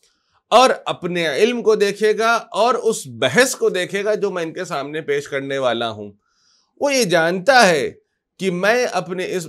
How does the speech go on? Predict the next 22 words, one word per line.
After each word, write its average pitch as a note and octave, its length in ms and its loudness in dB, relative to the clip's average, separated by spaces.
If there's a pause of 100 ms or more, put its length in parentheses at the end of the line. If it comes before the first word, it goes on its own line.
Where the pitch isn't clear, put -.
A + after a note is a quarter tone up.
मबाहिस D3 640 -4
को - 380 -8 (840)
इनके C3 280 -6
सामने D3+ 380 -6
पेश F3 420 -4 (480)
नहीं G#3+ 200 4
कर A3 160 0
सकता G3 300 -6
हूँ, F3+ 80 -4
क्योंकि G3+ 260 -6
इसमें F3 440 -6
इतना D3+ 280 -6
ज़्यादा D3+ 320 -4
संगीनी D3 720 -6
है, D#3 400 -4
इतना C3+ 280 -8
ज़्यादा B2+ 380 -4
इसके B2+ 360 -8
अंदर, A#2+ 400 -4 (420)
अ, A2 60 -4
टेक्निकलिटीज C#3 1040 -4
हैं E3 520 -6